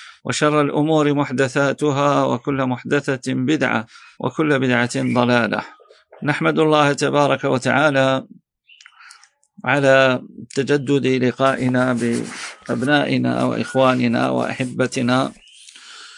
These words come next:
في هذه الحصة التي نسأل الله عز وجل أن يوفقنا فيها لإصابة الحق، وأن يجعلها سبباً من أسباب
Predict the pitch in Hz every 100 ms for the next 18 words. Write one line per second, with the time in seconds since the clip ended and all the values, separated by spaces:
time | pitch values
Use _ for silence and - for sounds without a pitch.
0 | - - - - 156 156 151 151 139 143
1 | 135 139 127 - 165 - 139 131 139 135
2 | 139 131 131 127 127 135 123 123 131 131
3 | 131 117 135 135 127 - 123 127 135 -
4 | 123 127 127 117 - 135 120 131 131 127
5 | _ _ _ _ _ - - _ _ -
6 | 117 135 131 127 120 - - _ _ _
7 | _ _ _ _ _ _ 139 - 151 139
8 | 131 123 131 127 120 135 120 - 147 -
9 | 143 131 127 - _ _ _ _ _ _
10 | _ _ 196 135 143 139 139 135 127 -
11 | _ _ _ _ 135 139 156 143 131 139
12 | 135 123 135 143 139 - 151 139 135 135
13 | 135 127 131 127 - 120 - 131 143 127
14 | 131 131